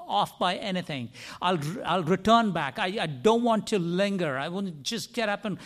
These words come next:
come running back to you, O God. If your word would tell me that, because in fifty-nine he says, "You know, why does he hurry?" Because the psalmist realizes that there is this flesh in him always trying to trip him.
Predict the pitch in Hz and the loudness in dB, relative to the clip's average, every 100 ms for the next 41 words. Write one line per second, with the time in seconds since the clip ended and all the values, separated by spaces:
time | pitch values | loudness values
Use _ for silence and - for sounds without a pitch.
0 | - 214 185 175 175 226 226 220 233 - | -4 0 2 2 2 2 4 4 4 2
1 | 185 139 135 117 127 117 113 _ _ _ | -4 -4 -6 -6 -8 -8 -12 _ _ _
2 | _ _ _ _ _ _ _ _ 147 123 | _ _ _ _ _ _ _ _ -16 -10
3 | 143 139 127 - _ _ _ _ _ _ | -8 -8 -10 -16 _ _ _ _ _ _
4 | - 131 170 143 147 135 143 165 175 165 | -4 -2 -2 -2 -2 -2 -4 -4 -2 -2
5 | - - - 175 202 196 185 175 202 170 | -4 -10 -4 -2 0 -2 -2 0 2 2
6 | 156 185 151 170 156 175 220 220 180 170 | 2 -2 -2 -2 0 0 2 0 0 -2
7 | 143 196 208 165 160 165 202 180 165 147 | 0 2 2 0 -2 -4 -2 -2 -2 -2
8 | 226 220 208 131 175 196 190 175 180 151 | 0 0 0 0 0 2 2 0 -2 -4
9 | 127 170 147 - - 185 185 170 156 143 | 0 0 -2 -8 -4 0 0 0 -2 -2
10 | - - 214 262 - 196 170 165 175 233 | -2 -2 -2 0 0 0 2 0 -2 -2
11 | 233 254 - 214 202 151 - - 247 196 | -2 -2 -2 0 0 -2 -4 -2 0 -2